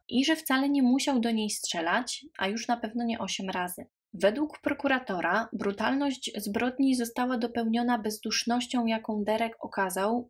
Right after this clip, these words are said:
publikując zdjęcie żony w internecie. Wstawię wam tutaj teraz kilka fragmentów nagrań z kamery, która była zamontowana w kuchni u Jennifer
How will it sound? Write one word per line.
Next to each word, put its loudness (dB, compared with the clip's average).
publikując 0
zdjęcie 0
żony -2
w -16
internecie. -6
Wstawię 2
wam 6
tutaj 2
teraz 2
kilka 0
fragmentów 2
nagrań 4
z -6
kamery, 4
która 0
była 2
zamontowana 2
w -14
kuchni 0
u 6
Jennifer 4